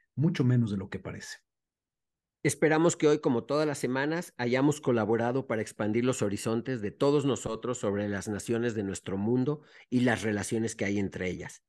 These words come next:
Speaker 2: Cuéntenos qué les parece este podcast y qué otras cosas quisieran que, que comentáramos, que preparáramos. Ya ven que siempre incorporamos sus dudas y comentarios. Por cierto, nos quedan como tarea dos temas para dedicar a nuevos episodios. Naturalmente, el de Guinea Ecuatorial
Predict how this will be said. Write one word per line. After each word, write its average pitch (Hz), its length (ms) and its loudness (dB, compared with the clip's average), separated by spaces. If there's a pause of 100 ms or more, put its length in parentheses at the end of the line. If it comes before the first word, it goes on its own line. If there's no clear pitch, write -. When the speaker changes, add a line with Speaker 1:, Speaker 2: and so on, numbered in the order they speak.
(340)
Speaker 2:
Cuéntenos 233 480 6
qué 220 100 4
les 214 140 2
parece 175 340 0
este 175 180 -2
podcast 175 600 0
y 139 100 -2
qué - 140 2
otras 175 260 2
cosas 139 500 2
quisieran 135 420 0
que, 101 400 -4 (300)
que 117 100 -4
comentáramos, 139 880 2
que 107 120 -4
preparáramos. 123 920 -2 (300)
Ya 131 140 0
ven 143 140 4
que 139 100 0
siempre 139 320 2
incorporamos 127 580 -2
sus 107 220 -6
dudas 147 440 0
y 135 120 -6
comentarios. 101 760 -4 (340)
Por 120 180 2
cierto, 151 480 2 (220)
nos 123 220 2
quedan 160 320 2
como 135 240 -2
tarea 123 300 -2
dos 139 220 -2
temas 147 400 0
para 117 200 -6
dedicar 113 440 -2
a 131 80 0
nuevos 123 360 -2
episodios. 101 600 -4
Naturalmente, 120 800 -4
el 123 100 -4
de 101 100 -6
Guinea 107 300 -2
Ecuatorial 123 800 -2